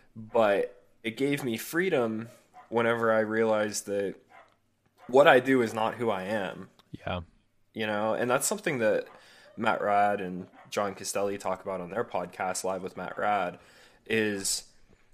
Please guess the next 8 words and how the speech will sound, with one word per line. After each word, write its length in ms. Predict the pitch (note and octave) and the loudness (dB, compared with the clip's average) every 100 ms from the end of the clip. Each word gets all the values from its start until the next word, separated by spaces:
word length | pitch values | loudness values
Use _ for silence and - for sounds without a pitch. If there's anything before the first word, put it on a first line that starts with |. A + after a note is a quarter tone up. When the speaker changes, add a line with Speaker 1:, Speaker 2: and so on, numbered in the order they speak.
| - - - | -20 -8 2
Speaker 1:
um, 600 | A2+ G#2 F#2 D2+ - - - - - - - | 2 2 -2 -8 -14 -18 -20 -20 -20 -20 -6
separating 840 | - C3+ - C3 A#2+ A#2 A2 G2+ - - _ | 0 0 2 2 4 2 -2 -6 -12 -18 _
what 240 | - A2+ A2 | -4 -2 -2
you 80 | G#2 | -8
do 320 | G2+ G#2 G2+ | -6 -6 -6
from, 260 | - G2 F#2+ | -6 -8 -6
like, 360 | F2+ - - - - _ _ - | -8 -12 -18 -20 -20 _ _ -12
yourself. 640 | F#3 - F2+ C2+ - - | -10 -6 -6 -8 -12 -20